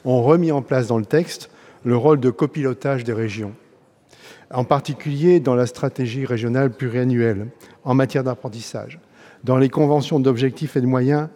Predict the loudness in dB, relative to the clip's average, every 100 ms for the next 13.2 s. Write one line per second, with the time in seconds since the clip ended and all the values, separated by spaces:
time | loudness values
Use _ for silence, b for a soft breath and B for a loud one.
0 | -14 -6 -2 -2 -2 -6 -4 -6 -6 -10
1 | -12 B B B -2 2 4 2 -2 -2
2 | -4 -2 -4 -4 -4 -4 -4 -6 -4 -4
3 | -4 -6 -6 -6 -6 -8 B -12 -2 0
4 | 2 0 -2 -4 -2 -2 -2 -2 -6 -6
5 | -6 -6 -6 -6 -8 -10 -10 -8 -6 -6
6 | -4 -4 -8 _ B B B B B 2
7 | 2 4 0 -2 -6 -2 0 0 -4 -10
8 | -2 2 2 0 -2 -4 -2 0 2 4
9 | 2 0 -4 -4 -6 -4 -4 B B B
10 | 2 4 2 2 -4 -4 -2 -2 -2 -8
11 | -10 -6 -8 -6 -6 -2 -4 -2 -2 -2
12 | 0 -2 -2 -4 -6 -6 -6 -6 -6 -4
13 | -2 -2